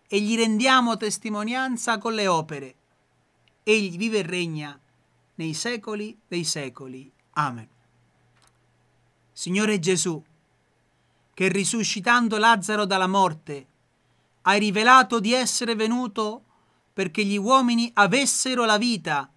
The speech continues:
e l'avessero in abbondanza, liberaci dalla morte.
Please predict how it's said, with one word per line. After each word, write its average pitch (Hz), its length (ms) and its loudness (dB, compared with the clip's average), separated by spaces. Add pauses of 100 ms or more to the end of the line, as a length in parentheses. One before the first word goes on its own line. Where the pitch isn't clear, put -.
(720)
e 190 120 -2
l'avessero 240 640 2
in 226 100 -2
abbondanza, 226 1040 0 (360)
liberaci 262 1160 0
dalla 233 260 0
morte. 185 600 -2